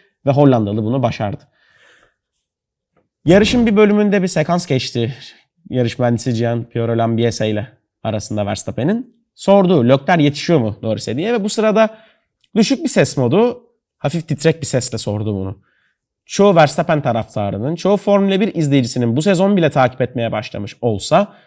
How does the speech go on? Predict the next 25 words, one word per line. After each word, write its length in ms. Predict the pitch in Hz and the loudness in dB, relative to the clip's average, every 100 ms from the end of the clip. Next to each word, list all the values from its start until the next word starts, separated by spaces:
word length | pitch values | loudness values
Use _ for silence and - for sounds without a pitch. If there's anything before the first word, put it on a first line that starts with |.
| _ | _
sezona 320 | - 135 143 | -2 0 2
kattığı 340 | 151 139 143 135 | 2 -2 0 0
heyecandan 520 | 131 139 143 147 143 | 2 2 2 2 2
dolayı 200 | 120 113 | 0 2
Verstappen'in 540 | 156 185 190 185 170 | 2 0 -2 -2 -2
bu 60 | 185 | -4
sorusu 360 | 170 131 - | -4 -2 -4
kesinlikle 720 | - 196 165 123 107 202 214 - _ - | -4 -4 -2 -2 -2 -2 -4 -6 _ -8
içini 320 | 151 131 156 | -4 -2 2
dağlamıştır. 720 | 120 107 98 - - - _ _ | 2 2 -4 -10 -14 -20 _ _
Ama 200 | 190 135 | 2 2
işte 180 | 131 139 | 0 0
Formula 360 | 151 131 113 | 2 4 2
birde 240 | 107 127 170 | -2 0 2
böyle 240 | 123 104 | 4 2
bir 60 | 101 | -2
şey. 280 | - 104 _ _ _ _ _ | -8 -12 _ _ _ _ _
İki 260 | 165 180 | -2 0
puanla 280 | 143 120 139 | 2 2 2
şampiyonluğu 540 | 175 143 123 127 120 120 | -2 -2 -2 -2 0 -2
verdi 280 | 107 104 | -2 -4
bu 60 | 107 | -6
hafta 260 | 104 - 107 | -8 -10 -12
sonu 240 | 110 104 | -8 -8
Verstappen. 640 | 101 - 95 135 180 180 | -8 -8 -6 -4 -4 -6